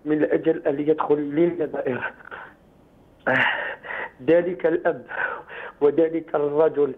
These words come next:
الحنون الذي عرفناه حقق انتصاراً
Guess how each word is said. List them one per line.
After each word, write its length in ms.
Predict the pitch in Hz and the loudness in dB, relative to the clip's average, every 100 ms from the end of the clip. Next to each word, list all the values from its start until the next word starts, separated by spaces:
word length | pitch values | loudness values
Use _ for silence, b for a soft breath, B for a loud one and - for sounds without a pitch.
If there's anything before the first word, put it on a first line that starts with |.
| B B B | B B B
الحنون 600 | 131 131 - 147 165 143 | -2 0 0 2 2 2
الذي 400 | 143 147 151 147 | 0 2 0 0
عرفناه 640 | 143 143 143 - 147 160 135 - B B B - | 0 0 -2 0 2 2 0 -6 B B B -6
حقق 680 | 170 - - 139 147 151 160 | -4 -4 -6 -4 -2 -2 -2
انتصاراً 920 | 156 156 - 156 - 165 160 147 | -6 -8 -6 -4 0 2 2 -2